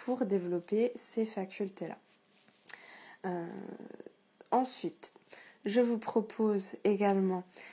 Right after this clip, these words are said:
donc des soins, donc, collectifs, <laughs> ça vous connaissez, des soins à thème, euh, donc les thèmes varient, je pense que le prochain ce sera la guérison de l'enfant intérieur,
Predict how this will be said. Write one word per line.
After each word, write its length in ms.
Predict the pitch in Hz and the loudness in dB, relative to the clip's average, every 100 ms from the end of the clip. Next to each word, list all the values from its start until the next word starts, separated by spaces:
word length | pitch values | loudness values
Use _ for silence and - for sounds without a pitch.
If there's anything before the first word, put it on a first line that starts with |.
| - | -14
donc 580 | - 180 208 196 196 - - _ | -8 -2 2 2 -2 -16 -20 _
des 240 | 175 175 190 | -4 2 2
soins, 340 | - 196 175 - _ | 2 0 -2 -4 _
donc, 180 | 180 165 | -8 -8
collectifs, 800 | - 196 160 - - 349 - - - - - - | 2 4 4 0 6 6 6 -12 -20 -20 -18 -2
<laughs> 60 | |
ça 400 | 202 - 202 180 185 | -2 0 -2 -2 -2
vous 280 | 175 175 196 | -4 -2 0
connaissez, 580 | 214 160 170 - 247 320 - - - | 2 2 -2 0 0 0 -10 -16 4
des 80 | 196 | 4
soins 260 | 190 175 | 4 -4
à 60 | - - | -6 4
thème, 320 | 220 262 269 277 - - - | 6 6 4 -2 -12 -16 -2
euh, 680 | 185 180 170 170 160 160 - - | 0 0 -2 -2 -4 -6 -8 -10
donc 200 | 175 170 | -10 -4
les 80 | 170 | -4
thèmes 260 | 165 180 170 | -2 -2 -2
varient, 560 | 170 160 - 247 277 | -4 -6 -2 2 2
je 80 | 240 | 0
pense 220 | 214 190 | -4 -6
que 80 | - | -6
le 60 | 175 | -6
prochain 360 | 180 175 - | -8 -6 -6
ce 140 | 180 175 | -8 -8
sera 180 | - | -6
la 80 | 170 | -6
guérison 340 | 165 170 170 170 | -4 -6 -4 -6
de 60 | |
l'enfant 260 | 165 156 175 | -8 -10 -14
intérieur, 600 | 160 - 160 190 247 294 | -14 -14 -4 4 6 4